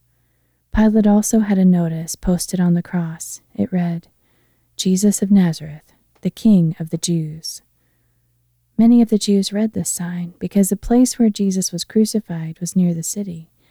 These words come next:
and it was written in Hebrew, Latin, and Greek. So the chief priests of the Jews said to Pilate, "Do not write the King of the Jews, but only that he said,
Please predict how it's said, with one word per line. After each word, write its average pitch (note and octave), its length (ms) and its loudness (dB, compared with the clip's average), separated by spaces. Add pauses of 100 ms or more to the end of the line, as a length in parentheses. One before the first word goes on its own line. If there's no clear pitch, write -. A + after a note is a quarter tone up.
(360)
and G3+ 120 4
it A#3 120 4
was A3+ 180 0
written A#3+ 260 4
in G3+ 120 6
Hebrew, A3 640 2 (100)
Latin, F#3 500 -2 (140)
and F#3+ 400 4
Greek. E3 440 -10 (1120)
So - 140 0
the F#3+ 100 4
chief A#3 300 0
priests - 280 0
of F#3+ 80 -2
the F#3+ 100 0
Jews E3 420 -4
said F3 220 -2
to F3+ 100 -12
Pilate, E3 520 -8 (540)
"Do B3 160 6
not G#3+ 460 2
write F3+ 500 0
the G3 100 4
King A3 460 4
of F3+ 180 0
the F3+ 80 -2
Jews, D3+ 640 -8 (300)
but A3 180 2
only G3 640 4 (200)
that - 260 -2
he C4+ 160 6
said, - 540 -6